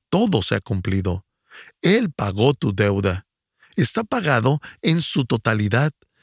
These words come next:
Ya no tienes que pagarla tú. No tienes que clavarte en la cruz. Él ya tomó ese castigo por ti. Ha cancelado tus deudas. ¿Te imaginas despertarte el lunes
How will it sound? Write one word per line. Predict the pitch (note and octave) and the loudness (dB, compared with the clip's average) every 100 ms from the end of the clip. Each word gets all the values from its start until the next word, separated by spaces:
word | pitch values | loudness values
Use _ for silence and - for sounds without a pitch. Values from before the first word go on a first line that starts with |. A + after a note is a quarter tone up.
| _ | _
Ya | - E3 | 0 2
no | A3 | 2
tienes | F3 D#3+ F#3 | 0 0 0
que | D3+ | -4
pagarla | A2 G#2 B2 D3+ C3+ | -4 -2 0 0 -2
tú. | - D3 D3 - - | 2 0 0 -8 -8
No | F3+ E3 | 0 2
tienes | F3+ A3 A3 - - - _ | 2 0 2 0 -4 -20 _
que | C#3+ | -2
clavarte | - A#2+ G#2+ G#2 F#3+ - | 0 0 2 2 2 2
en | F3 | 0
la | A2+ | 0
cruz. | G2+ G2+ G2 - - - _ _ _ _ - | 0 -2 0 -2 -4 -8 _ _ _ _ 0
Él | F3+ A#3 | 0 2
ya | C#3+ C#3+ | 0 0
tomó | - D3+ A#2 A#2+ | 0 0 2 2
ese | D#3 - | 2 0
castigo | B2+ G#2+ - F3 F3+ | 0 0 0 -2 0
por | A#2 - | -2 0
ti. | E3 F#3 - - - | 0 0 -2 -12 -2
Ha | F#3 | -2
cancelado | - A#3 D#3+ C3 F3+ G#3 | 0 0 0 2 0 0
tus | - C3+ | -4 -2
deudas. | G#2 D#3 G#3+ D#3 G#2+ - - _ | 0 2 2 0 -2 -6 -16 _
¿Te | - | -4
imaginas | A#2+ G#2+ G2+ - E3 A#3+ G3+ | -2 0 -2 -2 0 0 0
despertarte | C#3 - B2 - B2 C3 D#3 D#3 | 0 0 -4 -2 -2 -2 0 0
el | A#2+ | 2
lunes | A#2+ B2 C#3 | 2 2 0